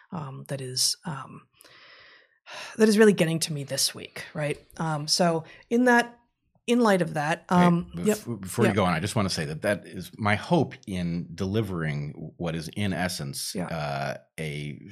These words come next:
Speaker 2: three-line proof
Speaker 1: Yeah.
Speaker 2: is that it is so succinct
Speaker 1: Mm-hmm.
Speaker 2: that those who don't know what to say, there is no not racism, there's only racism and anti-racism, which side are you on,
Speaker 1: Mm-hmm.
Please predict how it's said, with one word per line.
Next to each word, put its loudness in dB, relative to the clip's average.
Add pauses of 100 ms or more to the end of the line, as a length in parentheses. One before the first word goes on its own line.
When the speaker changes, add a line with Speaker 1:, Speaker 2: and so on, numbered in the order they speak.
(180)
Speaker 2:
three-line -4
proof -8 (180)
Speaker 1:
Yeah. 0
Speaker 2:
is -4
that -4
it -4
is -2
so 0
succinct -4
Speaker 1:
Mm-hmm. 2 (180)
Speaker 2:
that -2
those 2 (100)
who -2
don't 2
know 2
what 0
to -10
say, -2
there -2
is -4
no -4
not -4
racism, -10
there's -6
only -2
racism -4
and -4
anti-racism, -8
which -8
side -4
are -8
you -10
on, -4
Speaker 1:
Mm-hmm. -6